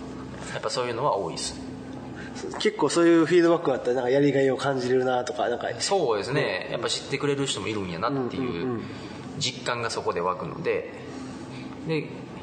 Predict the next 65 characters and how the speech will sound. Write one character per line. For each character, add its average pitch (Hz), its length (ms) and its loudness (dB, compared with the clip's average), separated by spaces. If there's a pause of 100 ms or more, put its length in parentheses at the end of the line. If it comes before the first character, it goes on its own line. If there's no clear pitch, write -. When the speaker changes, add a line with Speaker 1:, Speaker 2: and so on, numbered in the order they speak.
Speaker 1:
旅 131 120 -2
行 127 180 0
に 120 120 -2
行 123 60 0
く 117 100 2
時 120 120 -4
に、 135 200 0
「じ 120 60 2
ゃ 107 40 2
あ - 20 -8
こ - 100 -4
こ 147 140 0
に 120 80 -4
行 120 60 -6
っ - 20 -10
て 131 200 -4
み 113 120 -2
る 101 120 -2
ね」 147 100 0
っ - 20 -2
て 110 220 -6
言 101 60 -2
っ 95 40 -8
て 101 100 -8
く 101 140 -4
れ 95 80 0
る 90 80 -4
人 - 160 -4
も 80 160 -4 (1400)
い 107 80 -2
る 98 100 -2
の 76 160 -6
で、 - 220 0
そ - 100 -4
こ 135 100 -2
か 131 180 0
ら 120 60 4 (220)
や - 80 -6
っ - 20 -10
ぱ 92 120 0
り 82 160 -4
皆 85 160 -4
さ 76 180 -6 (1300)
ん、 - 20 -6
ね、 120 80 -2
ガ 120 140 4
イ 120 60 2
ド 123 60 4
ブ 120 100 0
ッ - 180 -6
ク 87 200 -4 (440)
と 170 340 0 (580)
こ 110 120 -2
れ 98 120 2
を 90 220 2
照 - 140 -4
ら 98 120 4
し - 120 -2
合 92 80 2
わ 113 160 0
せ 95 60 -4
な 90 120 -2
が 85 100 -2
ら、 98 80 2
Speaker 2:
は - 240 0